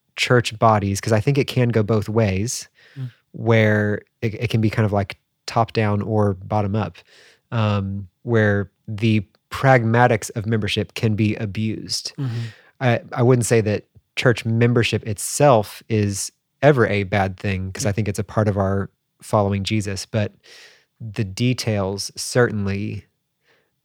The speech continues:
Speaker 1: at times can be used as a weapon to,
Speaker 2: Mm-hmm.
Speaker 1: to, to, yeah, abuse of, like, if a, if a pastor is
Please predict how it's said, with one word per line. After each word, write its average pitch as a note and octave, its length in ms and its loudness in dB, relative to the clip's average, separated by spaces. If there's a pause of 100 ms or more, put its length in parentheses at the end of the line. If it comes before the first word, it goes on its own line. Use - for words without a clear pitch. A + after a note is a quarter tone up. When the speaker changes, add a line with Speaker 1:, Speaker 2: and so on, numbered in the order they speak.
(160)
Speaker 1:
at G#2+ 160 -2
times G2+ 480 -2 (840)
can C3 180 2
be C3 80 2
used B2 380 2
as A#2 140 4
a A#2 80 4
weapon G2 560 2 (120)
to, B2+ 120 4
Speaker 2:
Mm-hmm. G#2 320 2 (180)
Speaker 1:
to, G#2+ 300 0 (320)
to, A#2 120 -2
yeah, B2 260 4
abuse G#2+ 400 0
of, G2 100 -4
like, G2+ 300 -2
if - 180 -8
a, G#2 180 0 (280)
if A2 140 0
a G#2 80 2
pastor A#2 440 2
is G#2 400 -4